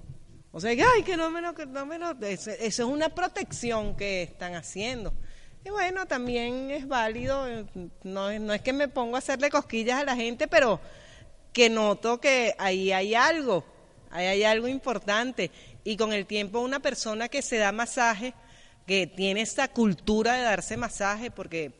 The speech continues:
para mí un masaje de esto es una meditación dinámica, una toma de conciencia de nosotros mismos.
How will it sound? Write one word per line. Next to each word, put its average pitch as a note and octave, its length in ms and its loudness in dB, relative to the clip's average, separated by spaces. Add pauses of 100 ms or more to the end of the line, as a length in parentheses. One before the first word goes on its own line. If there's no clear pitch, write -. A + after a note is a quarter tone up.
(140)
para E3+ 180 -4
mí E3+ 260 -8
un G3+ 140 -10
masaje A#3 460 -8
de F#3 240 -2
esto A3 320 -6 (300)
es G3 140 -2
una G#3+ 200 -4
meditación F#3+ 680 -4
dinámica, E3 560 -4 (240)
una A#3+ 240 2
toma C4+ 260 2
de C#4+ 80 4
conciencia A3 960 0
de G#3 120 0
nosotros F3+ 500 -4
mismos. C#3+ 400 -6